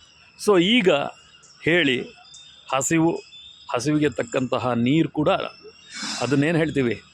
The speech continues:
ಪ್ರಾಣವಾಯು, ಪ್ರಾಣಜಲ, ಪ್ರಾಣಕ್ಕೆ ಬೇಕಾದಂತಹ ಭೋಜನ, ಇದನ್ನೆಲ್ಲ ಕೂಡ ಸರಿಯಾಗಿ ನಿರ್ವಹಣೆ ಮಾಡ್ತಕ್ಕಂತಹ ವಸ್ತುಸ್ಥಿತಿ ನಿರ್ಮಾಣ ಮಾಡೋದಕ್ಕೋಸ್ಕರ.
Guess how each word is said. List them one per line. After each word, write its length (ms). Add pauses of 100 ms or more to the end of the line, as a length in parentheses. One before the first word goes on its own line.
(200)
ಪ್ರಾಣವಾಯು, 1120
ಪ್ರಾಣಜಲ, 880 (1700)
ಪ್ರಾಣಕ್ಕೆ 480
ಬೇಕಾದಂತಹ 680
ಭೋಜನ, 380 (1120)
ಇದನ್ನೆಲ್ಲ 280
ಕೂಡ 240
ಸರಿಯಾಗಿ 680
ನಿರ್ವಹಣೆ 480
ಮಾಡ್ತಕ್ಕಂತಹ 1000
ವಸ್ತುಸ್ಥಿತಿ 640
ನಿರ್ಮಾಣ 460
ಮಾಡೋದಕ್ಕೋಸ್ಕರ. 840